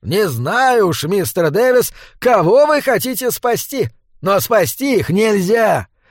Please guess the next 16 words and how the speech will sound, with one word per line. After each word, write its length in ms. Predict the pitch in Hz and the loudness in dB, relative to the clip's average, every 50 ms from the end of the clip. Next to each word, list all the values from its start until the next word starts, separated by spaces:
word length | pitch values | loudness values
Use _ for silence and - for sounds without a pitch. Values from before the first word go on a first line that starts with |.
| _ _ _ | _ _ _
Можете 420 | - 175 226 233 190 151 - 226 233 | -2 0 0 0 0 0 0 0 0
мне 180 | 247 247 233 | 2 0 0
поверить, 560 | 170 220 220 214 208 208 202 180 156 147 117 | 2 2 2 2 4 2 2 2 0 -2 -2
я 140 | 131 226 202 | 0 0 0
пробовал». 540 | - 185 196 185 170 143 131 107 92 - _ _ _ _ _ _ _ _ _ _ _ _ _ _ - | 0 0 2 2 2 0 -2 -4 -6 -12 _ _ _ _ _ _ _ _ _ _ _ _ _ _ -10
«Но 160 | 95 104 110 | -6 -6 -4
тогда 380 | 107 - 117 107 120 135 147 143 | -4 -4 -4 -4 -2 -2 -2 0
зачем?» 500 | 131 185 190 - - - 233 175 117 90 _ _ _ _ | 0 0 0 0 0 0 0 -2 -4 -6 _ _ _ _
спросил 460 | - - - 160 151 139 - 151 147 | -14 -10 -4 -2 -2 -2 -2 -2 -2
я. 220 | 139 139 131 101 - _ _ _ _ _ _ _ _ _ | -2 -2 -4 -6 -8 _ _ _ _ _ _ _ _ _
«Какой 380 | - 127 123 - 202 185 151 123 | -6 -6 -4 0 0 0 0 0
смысл 480 | - - 196 254 240 - - 151 135 | -2 -4 -4 -4 -4 -2 -2 -2 -4
встречать 520 | 117 - - 165 165 131 - 196 170 - - | -4 -4 -4 -4 -4 -2 -2 -2 -2 -2 -4
людей 300 | 135 147 151 180 220 185 | -4 -4 -4 -4 -4 -4
из 120 | 147 - | -4 -4
прошлого, 500 | - - 143 139 - - 202 233 247 220 | -4 -2 -2 -2 -2 0 0 0 -2 -2